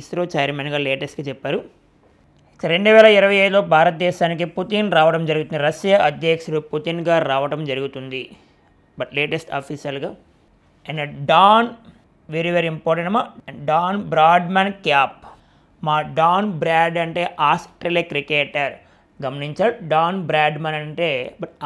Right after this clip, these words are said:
ఆస్ట్రేలియా క్రికెటర్, ఆయన ధరించిన క్యాప్ మరి ఈ రోజున వేలం పాట పెట్టనున్నారు. అంటే ఆయన గతంలో చనిపోయారు, ప్రస్తుతం అంటే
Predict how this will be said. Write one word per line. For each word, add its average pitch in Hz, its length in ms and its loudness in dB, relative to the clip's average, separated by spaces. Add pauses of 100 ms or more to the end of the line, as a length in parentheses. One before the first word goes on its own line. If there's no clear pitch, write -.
ఆస్ట్రేలియా 170 600 -4
క్రికెటర్, 135 540 -8 (420)
ఆయన 180 240 4 (120)
ధరించిన 190 440 0 (240)
క్యాప్ 139 380 2 (720)
మరి 165 120 -2 (220)
ఈ - 20 2 (120)
రోజున 185 340 6 (160)
వేలం 165 360 4
పాట 165 140 4 (140)
పెట్టనున్నారు. 151 560 -4 (580)
అంటే 143 160 -4 (140)
ఆయన 147 160 -2 (100)
గతంలో 165 380 -4
చనిపోయారు, 143 640 -4 (540)
ప్రస్తుతం 214 480 -4 (140)
అంటే 156 180 -2